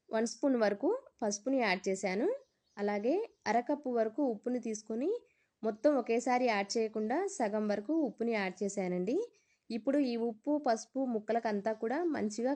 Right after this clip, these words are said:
కలిసే విధంగా కలిపేసేయాలి. ఇలా కలిపేసిన తర్వాత ఇప్పుడు ఒకసారి టేస్ట్ చెక్ చేసుకొని ఉప్పు తక్కువైతే అప్పుడు యాడ్ చేసేయాలండి. మొత్తం ఒకేసారి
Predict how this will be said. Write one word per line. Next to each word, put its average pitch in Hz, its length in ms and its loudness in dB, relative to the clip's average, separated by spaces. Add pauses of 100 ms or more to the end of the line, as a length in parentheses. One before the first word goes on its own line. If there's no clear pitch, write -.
(100)
కలిసే 214 380 -2
విధంగా 208 320 -2 (680)
కలిపేసేయాలి. 202 720 0 (760)
ఇలా 277 280 2
కలిపేసిన 240 520 2
తర్వాత 214 320 2 (500)
ఇప్పుడు 254 360 0
ఒకసారి 226 400 0 (200)
టేస్ట్ 240 340 0
చెక్ 220 240 -2
చేసుకొని 202 440 -2 (260)
ఉప్పు 214 280 -4
తక్కువైతే 208 520 -2 (200)
అప్పుడు 254 240 -2
యాడ్ 190 200 0
చేసేయాలండి. 185 640 0 (180)
మొత్తం 214 260 -2 (100)
ఒకేసారి 208 420 -2